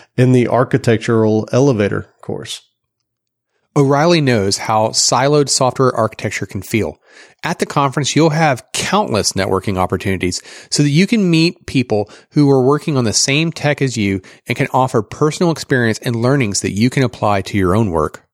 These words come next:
Speaker 1: Many of the attendees are either aspiring software architects or doing the work of a software architect without the title.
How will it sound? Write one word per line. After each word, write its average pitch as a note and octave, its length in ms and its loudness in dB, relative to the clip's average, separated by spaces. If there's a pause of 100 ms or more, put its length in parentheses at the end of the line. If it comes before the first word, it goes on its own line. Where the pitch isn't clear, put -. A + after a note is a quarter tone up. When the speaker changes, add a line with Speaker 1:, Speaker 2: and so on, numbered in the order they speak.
(800)
Speaker 1:
Many F3+ 300 4
of A#2+ 140 2
the G#2 200 2
attendees G#2+ 560 0
are G#2+ 160 2
either A2 520 2
aspiring B2+ 580 0
software G#2+ 500 0
architects F#2+ 600 -4 (440)
or F#3 220 4
doing C3 300 4
the A2+ 80 4
work D#3+ 300 2
of A2 100 0
a G#2+ 40 -2
software G#2+ 420 0
architect G#2 580 -4
without D#3+ 340 -2
the - 60 -8
title. G#2 400 0